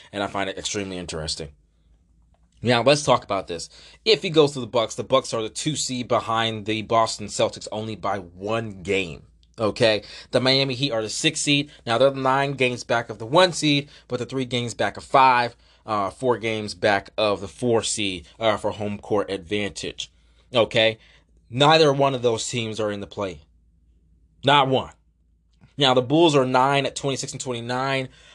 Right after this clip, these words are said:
um, in the Eastern Conference, so they're in the play-in. Um, it's one of the reasons why I, I don't want to see Russell Westbrook go to the Chicago Bulls.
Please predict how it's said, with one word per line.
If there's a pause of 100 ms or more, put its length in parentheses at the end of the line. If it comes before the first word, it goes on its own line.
(140)
um,
in
the
Eastern
Conference,
so
they're
in
the
play-in. (1200)
Um, (240)
it's
one
of
the
reasons
why
I,
I
don't (160)
want
to
see
Russell
Westbrook
go
to
the
Chicago
Bulls.